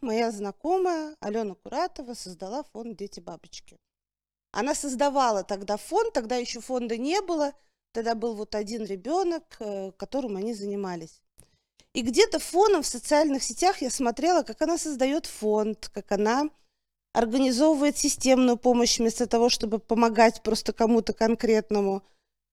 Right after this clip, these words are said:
И постоянно где-то фоном я слышала, как, э, ей нужен такой человек, сякой человек. Я не могла понять, в чём проблема, почему она не может закрыть эти вакансии. И как вот, э, сейчас наверняка сарафанное радио работает, где-то кто-то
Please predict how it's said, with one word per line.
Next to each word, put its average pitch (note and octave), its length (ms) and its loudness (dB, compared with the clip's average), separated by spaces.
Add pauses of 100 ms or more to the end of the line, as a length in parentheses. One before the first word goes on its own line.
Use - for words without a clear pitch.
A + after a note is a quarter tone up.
(320)
И C4 100 2
постоянно D#4+ 800 6
где-то B3+ 360 2
фоном F#4 400 6
я C4 160 6
слышала, D4+ 540 4
как, - 480 2
э, A3+ 260 6
ей A#3 200 2
нужен B3+ 340 2
такой F#3 360 -2
человек, E3 500 -6
сякой G#3 420 0
человек. E3 580 -6
Я G#3 140 0
не E4 100 4
могла B3 280 2
понять, C4+ 480 -2 (920)
в - 80 -16
чём D4 260 4
проблема, B3+ 520 4
почему A#3 440 0
она C#4 180 4
не C4 100 4
может C4 320 2
закрыть A3 400 -2
эти B3 140 -8
вакансии. G#3 680 -2
И A3 200 -4
как C#4 280 0
вот, - 240 -10
э, - 180 -6
сейчас - 380 0
наверняка B3+ 440 0
сарафанное G#3+ 580 2
радио G3 300 2
работает, D4+ 640 2
где-то A#3 380 0
кто-то - 440 0